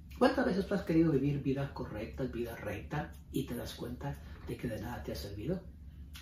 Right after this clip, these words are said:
¿Cuántas veces tú has dicho, "Pastor, ¿pero qué me sirve todo esto?" Pues bien, te tengo una noticia. Siempre va a haber algo que va a suceder en tu vida. Seguramente en algún momento de tu vida has luchado con tus sentimientos y de esa manera te ha afectado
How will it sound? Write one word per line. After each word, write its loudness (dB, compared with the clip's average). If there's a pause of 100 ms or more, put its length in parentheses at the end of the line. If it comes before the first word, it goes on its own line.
(200)
¿Cuántas 6
veces 10
tú 4
has 4
dicho, 8
"Pastor, 0
¿pero -2
qué 0
me 0
sirve 2
todo 2
esto?" -10
Pues -2
bien, 6
te -2
tengo 2
una 2
noticia. -2 (840)
Siempre 6 (120)
va 2
a 2
haber 2
algo 0
que -6
va -4
a -6
suceder -6
en -4
tu -6
vida. -6 (480)
Seguramente 8
en 4
algún 4
momento 4
de 6
tu 4
vida 8
has 2
luchado 2
con -4
tus -6
sentimientos -2
y 4
de 4
esa -2
manera -4 (880)
te 2
ha -2
afectado -2